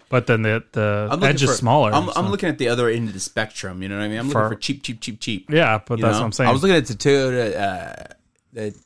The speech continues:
Speaker 2: Toyota Tacomas.
Speaker 1: Yeah.
Speaker 2: But they're actually really, dude, Tacomas are expensive as,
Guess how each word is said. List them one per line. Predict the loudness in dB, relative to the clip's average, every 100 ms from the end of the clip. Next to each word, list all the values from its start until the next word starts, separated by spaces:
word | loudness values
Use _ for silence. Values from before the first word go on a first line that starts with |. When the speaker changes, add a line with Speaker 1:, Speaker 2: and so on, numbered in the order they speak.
| _
Speaker 2:
Toyota | -6 -2 -2 -2 -2 -4 -6 -10
Tacomas. | -16 -4 0 2 2 0 -4 -10 -4
Speaker 1:
Yeah. | -2 -2 -6
Speaker 2:
But | -2
they're | 0
actually | 2 0 0
really, | 0 -2 -6
dude, | -6 -6 -8
Tacomas | -6 0 0 2
are |
expensive | 0 -2 -4 -4 -4 -8
as, | -10